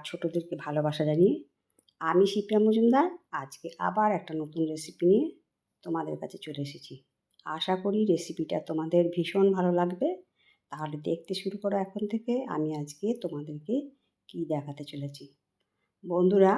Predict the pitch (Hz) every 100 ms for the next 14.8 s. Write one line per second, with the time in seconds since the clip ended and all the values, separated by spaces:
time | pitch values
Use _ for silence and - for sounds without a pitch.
0 | - 165 165 - 180 170 180 170 156 156
1 | 156 180 180 180 165 254 - _ _ _
2 | _ - 170 - 220 208 160 - - -
3 | 214 294 170 156 160 156 151 143 143 156
4 | 151 226 - - _ 165 156 165 156 175
5 | 175 - - 165 131 143 143 143 202 247
6 | _ _ _ _ _ _ _ _ _ _
7 | 185 196 196 190 214 233 240 285 285 -
8 | _ _ _ _ - 170 165 185 202 196
9 | 175 160 185 202 226 - _ _ _ _
10 | _ _ _ _ _ _ _ _ - 165
11 | 160 165 180 202 202 175 170 190 214 254
12 | - _ _ _ _ _ _ _ _ _
13 | _ - 170 180 190 196 170 170 185 185
14 | 277 294 - 165 151 147 147 143